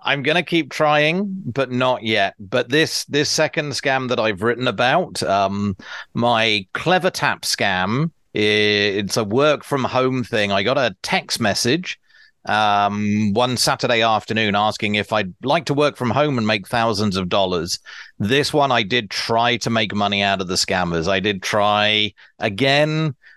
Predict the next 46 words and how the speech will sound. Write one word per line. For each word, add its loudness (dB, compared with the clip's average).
to -2
see 0
if 0
I 2
could -4
turn 0
the 2
tables. 0
Um, 0
and 2
this 2
one 2
was 0
kind 2
of 0
interesting -2
'cause -6
I 2
can -2
imagine 0
it -2
being 0
tempting -2
to -2
a 2
lot 2
of -4
people. -2
I 2
can 0
imagine 2
the 4
idea, 2
you -2
know, 0
I 0
guess -2
more 0
people 0
are 2
working 0
from -2
home 2
anyway, 2
but -4
that, 0